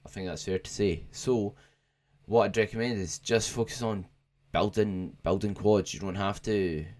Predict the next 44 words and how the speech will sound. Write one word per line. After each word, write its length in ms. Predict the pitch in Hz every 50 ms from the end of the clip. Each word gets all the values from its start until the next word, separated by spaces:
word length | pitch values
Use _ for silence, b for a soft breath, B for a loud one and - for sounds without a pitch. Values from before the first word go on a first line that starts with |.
| - _ _ _ _ _ _ _ -
it's 180 | - 90 -
like, 360 | 101 87 82 - - - - - -
you 120 | - 92 101
don't 180 | 107 107 107
have 200 | 110 110 107 107 -
to 100 | 110 101
focus 340 | - 110 104 - - -
on 300 | 113 104 101 98 92 85 b b b b b b b b b b -
the 100 | - 92
fine 340 | - - 110 107 113 113 107
brush 260 | - 110 107 98 -
strokes 320 | - - 107 104 92 -
before 360 | - - 90 - - 107 104
laying 280 | 101 92 101 101 104 101
the 80 | 95 90
big 240 | - 110 104 -
ones. 400 | 87 78 73 73 - - - - - -
Focus 480 | - - - 101 92 - 104 98 - 113
on 200 | 107 107 104 98
the 100 | - - - _ _
bit, 180 | - 90 - - - - -
just 320 | - 107 104 92 - - - _ _ _ _ _ _ _ _ _ _ _ _ -
the 100 | 92 101
movements 440 | 101 98 101 95 90 101 90 78 -
that 200 | 104 98 98 90
will 120 | 87 92
give 220 | 90 - 95 92 92
you 80 | 92
the 80 | 90 90
most 260 | 90 92 95 - -
return, 480 | - - - 113 107 110 110 110 104 92 b b b b b b b b
and 100 | - 95
just 120 | 98 -
focus 220 | - 107 104 - -
on 120 | 101 95
building 320 | - 92 95 98 98 92 85
muscle 360 | 90 98 107 - 104 82 76
before 640 | - - - - - 90 90 90 87 85 - 62 - - _ _ b b b b b -
worrying 340 | - 101 104 104 101 101 98
about 440 | 92 - 92 95 95 95 90 - - - -
getting 220 | - 98 92 87
all 120 | 98 95 87
the 80 | -
small 480 | - - - 92 90 92 92 85 -